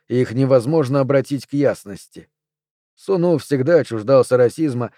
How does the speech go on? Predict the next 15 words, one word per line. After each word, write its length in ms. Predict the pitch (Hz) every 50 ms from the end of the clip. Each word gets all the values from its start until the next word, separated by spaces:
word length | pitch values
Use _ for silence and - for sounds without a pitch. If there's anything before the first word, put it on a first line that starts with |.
| _ _ _ _ -
и 120 | - 143
ему 220 | 139 147 151 156 147
никогда 560 | 147 151 143 - 147 135 135 143 170 160 139
не 140 | 127 131 127
нравились 520 | 131 139 147 135 131 131 131 127 - -
рьяные 460 | 117 113 120 143 147 143 135 139 135
поборники 680 | 127 135 135 127 135 135 127 127 127 123 95 110 120 113
идеи, 320 | 101 123 170 180 185 165 _ - _ _
что 240 | - - - 131 120
белые 420 | 107 131 156 165 165 170 170 160 - _ _ -
не 160 | 135 151 156
такие, 380 | 135 147 139 127 - 175 175 156
как 160 | 147 143 127
остальные 520 | 143 127 - - 135 131 131 135 135 131
люди. 300 | 123 113 101 90 - _